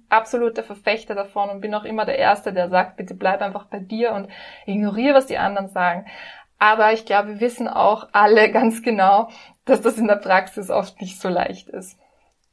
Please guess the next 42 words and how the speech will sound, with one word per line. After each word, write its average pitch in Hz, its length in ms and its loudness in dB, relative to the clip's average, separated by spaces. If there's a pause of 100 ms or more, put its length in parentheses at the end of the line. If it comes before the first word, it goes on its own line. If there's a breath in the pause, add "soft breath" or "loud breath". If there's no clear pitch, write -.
Und 214 440 2 (320 loud breath)
deswegen 262 540 4
habe 226 180 4
ich 277 80 -4
dir 240 160 0
heute 220 260 2
drei 202 260 2
Tipps 277 380 -4
mitgebracht, 220 880 0
die 220 440 -10 (300)
meiner 214 260 4
Meinung 233 260 6
nach 233 180 6
nicht 226 200 -4
ganz 208 220 4
so 240 100 0
schwammig 247 460 2
sind 240 400 -4
wie 214 100 -6
die 208 140 -6
davor 202 600 4 (340 loud breath)
und 214 360 -2 (800)
die 240 120 -2
dir 247 200 4
einfach 226 280 0
wirklich 226 220 -4
auch 226 100 -6
dabei 285 200 0
helfen 233 400 -2
sollen, 202 600 -2 (160)
ja, 208 340 0
da 208 760 4
wirklich 269 360 0
deine 208 260 4
Ängste 190 420 -6
zu 202 120 -10
überwinden 196 460 -6
und 196 160 -2
da 180 100 6
mal 180 200 2
ein 190 120 -4
bisschen 196 680 -6